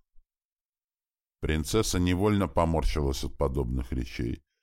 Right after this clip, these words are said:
и тут же затаила дыхание, понимая, что его руки стягивали с неё кружевные панталоны.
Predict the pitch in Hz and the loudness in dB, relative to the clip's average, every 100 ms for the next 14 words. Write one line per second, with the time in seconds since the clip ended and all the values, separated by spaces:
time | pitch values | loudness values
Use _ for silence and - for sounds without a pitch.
0 | _ _ - 78 - 139 104 71 62 71 | _ _ -8 -6 -2 -2 0 -2 -2 0
1 | 73 80 76 65 57 57 57 53 53 67 | 2 2 0 -2 -4 -4 -4 -4 -4 -2
2 | 67 67 69 - - 69 71 76 104 - | 0 0 0 -2 0 0 2 0 -2 -4
3 | - 80 67 69 65 62 69 67 65 64 | -2 0 2 0 0 0 0 -2 -2 -2
4 | 65 67 65 64 57 117 117 - 110 101 | -2 -2 -2 -2 -4 -6 -4 -2 -2 -2
5 | - - | -4 -8